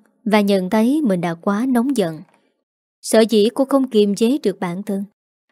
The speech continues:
bởi vì chính mắt cô đã nhìn thấy Thúy Kiều đưa cho Thành Trung cái túi màu xanh ấy. Như vậy có nghĩa ngay cả con dấu công ty rất quan trọng,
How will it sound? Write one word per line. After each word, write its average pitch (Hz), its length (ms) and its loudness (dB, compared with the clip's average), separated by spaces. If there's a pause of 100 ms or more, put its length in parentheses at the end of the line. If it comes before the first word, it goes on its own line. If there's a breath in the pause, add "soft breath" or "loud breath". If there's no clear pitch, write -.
bởi 214 160 2
vì 208 260 0
chính 320 280 0
mắt 370 200 -2
cô 254 140 4
đã 226 80 2
nhìn 208 220 0
thấy 240 200 0
Thúy 330 260 -2
Kiều 185 280 0
đưa 196 140 0
cho 240 140 -2
Thành 185 240 -4
Trung 208 260 -2
cái 254 120 -2
túi 262 240 0
màu 196 200 -2
xanh 175 240 -8
ấy. 208 260 -8 (640)
Như 269 120 4
vậy 220 140 4
có 302 120 2
nghĩa 220 320 4
ngay 294 300 4
cả 208 100 0
con 208 260 0
dấu 220 200 0
công 190 280 -4
ty 180 220 -2
rất 277 260 -4
quan 240 240 0
trọng, 165 300 -6